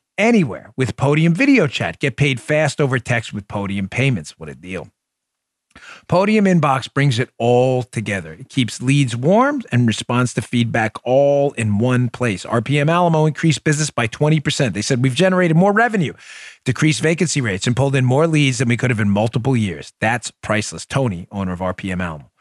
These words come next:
America's Car-Mart collected twenty-one thousand leads through web chat. They said, "Before Podium, we had a contact us form. Could have been days before anybody got back to that customer. Our response time has been cut down to minutes." That's T J, digital experience at America's Car-Mart.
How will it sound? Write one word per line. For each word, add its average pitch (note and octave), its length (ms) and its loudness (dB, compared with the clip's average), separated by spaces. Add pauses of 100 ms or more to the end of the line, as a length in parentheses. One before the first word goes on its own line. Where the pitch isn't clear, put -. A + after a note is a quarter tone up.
(300)
America's B2+ 420 0
Car-Mart F3 440 0
collected C3 420 -4
twenty-one F3+ 460 4
thousand C#3+ 380 2
leads C#3+ 240 2
through C3+ 140 0
web B2+ 200 0
chat. D#2 300 -4 (240)
They - 40 -6
said, A#2 180 0
"Before C3 260 0
Podium, E3+ 440 2
we C3+ 100 0
had A#2+ 100 0
a A2 60 -4
contact C3+ 480 -2
us D3 140 0
form. F3 340 2 (260)
Could G3 120 2
have E3+ 40 4
been C#3 140 2
days A#2 340 0
before A2 260 -2
anybody A2 280 0
got G2+ 160 -2
back G#2 220 -2
to - 80 -10
that G2+ 160 -2
customer. G2 420 -6
Our A#2 100 -2
response C3 460 0
time D3 160 0
has C3 100 0
been G#2 160 -4
cut C3 280 -4
down A#2 300 0
to - 120 -8
minutes." F2 320 -4
That's A2 160 -6
T D#3 220 0
J, F2+ 260 -4 (300)
digital B2 320 -2
experience G#2 480 -2
at G2+ 80 -2
America's F2+ 400 -6
Car-Mart. E2 400 -12